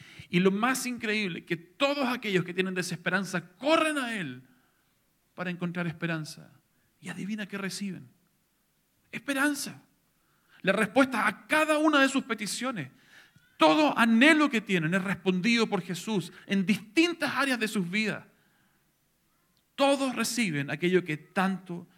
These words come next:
necesitan. Y lo más increíble es que nosotros tenemos lo mismo. Jesús no vino acá a mostrarnos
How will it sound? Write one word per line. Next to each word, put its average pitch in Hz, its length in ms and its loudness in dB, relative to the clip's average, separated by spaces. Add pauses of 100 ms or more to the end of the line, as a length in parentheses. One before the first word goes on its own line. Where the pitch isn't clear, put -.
(180)
necesitan. 120 680 -12 (1900)
Y 135 60 -14
lo 131 100 -6
más 190 220 -6
increíble 185 560 -12 (120)
es - 120 -16
que - 120 -14
nosotros 196 600 -10
tenemos 185 500 -8 (300)
lo 196 120 -12
mismo. 180 380 -16 (1900)
Jesús 233 340 0
no 214 140 -4
vino 240 420 -6
acá 160 460 -10 (340)
a - 80 -2
mostrarnos 165 600 -4